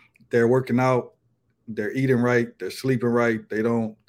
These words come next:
they treat the game the way it should be treated. And so it gives him an opportunity to see, like, this is what it takes to be a successful college basketball player. And,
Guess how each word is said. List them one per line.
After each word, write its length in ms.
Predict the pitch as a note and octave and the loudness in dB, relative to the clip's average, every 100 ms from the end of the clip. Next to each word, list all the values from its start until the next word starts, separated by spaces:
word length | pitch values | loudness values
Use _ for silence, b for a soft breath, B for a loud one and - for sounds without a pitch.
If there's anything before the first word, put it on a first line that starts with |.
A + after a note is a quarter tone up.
| b b b | b b b
they 140 | B2+ B2 | 0 0
treat 280 | - E3 - | 0 -6 -4
the 80 | |
game 600 | B2+ B2+ C3 B2 A#2 A2+ A2+ | -2 0 2 2 0 0 -2
the 80 | A#2 | 0
way 200 | A#2+ A#2 | 2 0
it 40 | |
should 260 | A2 B2+ A2 | -2 -4 -4
be 120 | G#2+ | -6
treated. 460 | - B2 A2 G#2 - | -4 -2 -2 -4 -8
And 120 | G#2+ | -8
so 220 | - A#2 | 0 0
it 100 | A2 | 0
gives 280 | C#3 C#3 B2 | -2 -2 0
him 180 | C3+ A2+ | 0 0
an 60 | |
opportunity 600 | A#2 A#2 A2 C3+ A#2+ A2 | -2 -4 -4 -2 -2 -2
to 120 | G#2+ | -4
see, 400 | G#2+ - A#2+ G#2+ - b b b b _ | -6 -4 -4 -4 -10 b b b b _
like, 260 | A#2 A2+ G#2 | -2 -2 0
this 200 | C#3 C#3+ | -2 0
is 100 | B2 | 0
what 160 | C3+ | 2
it 140 | A#2 - | 2 0
takes 480 | C#3 A2 - - - _ _ _ | -2 -2 -4 -14 -18 _ _ _
to 160 | - A#2+ | -6 -2
be 220 | A#2+ A#2+ | 2 2
a 60 | A#2 | 2
successful 580 | A#2+ - B2+ A2 A#2 | -4 -4 -2 -2 -4
college 340 | A2 A#2+ A2 G2+ | -4 -2 -2 0
basketball 540 | A2+ A2+ - G#2+ G#2 | -2 -2 -4 -6 -6
player. 380 | G2+ A2 G#2 G2+ | -6 -6 -4 -4
And, 160 | G2 | -6